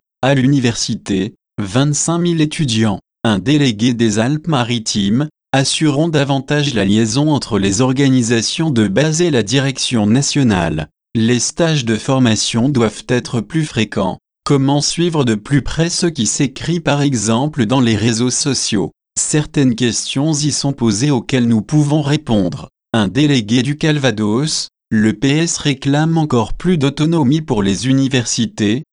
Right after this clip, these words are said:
avec des universités payantes pour les enfants de familles riches et d'autres de second ordre pour les autres. Cette politique est dans la continuation de celle de Sarkozy, que ce soit pour l'université ou pour le reste.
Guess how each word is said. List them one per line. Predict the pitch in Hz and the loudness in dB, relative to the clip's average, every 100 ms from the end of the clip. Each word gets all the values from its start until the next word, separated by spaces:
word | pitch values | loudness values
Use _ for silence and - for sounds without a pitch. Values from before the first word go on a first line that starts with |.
| _ | _
avec | 127 117 113 98 | -2 0 0 0
des | 110 110 | 0 2
universités | 147 135 120 - - - 165 | 2 2 0 -2 -6 0 0
payantes | 175 156 147 147 156 | 2 2 2 2 -2
pour | - 117 | -2 0
les | 107 101 117 | 2 2 0
enfants | 143 - 151 160 | 0 0 -2 0
de | 123 | -2
familles | 110 160 156 131 123 113 | 0 0 2 2 0 0
riches | 107 135 - | 0 0 0
et | 143 | -2
d'autres | 104 131 165 - | 0 -2 0 -2
de | 113 107 | 0 -2
second | - 139 127 135 135 | -2 -2 0 -2 0
ordre | 139 151 143 117 | 0 0 0 0
pour | - 110 | 0 2
les | 104 101 104 | 2 0 -2
autres. | 87 78 - - _ - | -2 -6 -12 -20 _ -10
Cette | - - - - | -4 -2 -4 -2
politique | - 113 101 - 131 151 | 0 2 0 0 -2 0
est | 143 | -2
dans | 139 | 0
la | 110 104 | 0 0
continuation | 147 160 160 156 180 156 - - 165 | -2 -2 0 0 2 0 0 -2 -2
de | 127 | -2
celle | 107 - 160 170 | -2 0 0 0
de | 120 | -2
Sarkozy, | 104 - 143 147 - 143 127 151 | -2 -2 -2 -2 -2 0 0 0
que | 151 | 0
ce | 117 143 | 0 0
soit | 127 - 165 170 | -2 0 0 -2
pour | - 95 | -2 0
l'université | 98 123 151 143 131 - 131 110 147 170 | 2 2 2 2 0 -2 -4 -2 0 2
ou | 127 | 0
pour | - 117 | 0 2
le | 101 | 2
reste. | 101 95 - - - - | 0 -2 -2 -4 -4 -6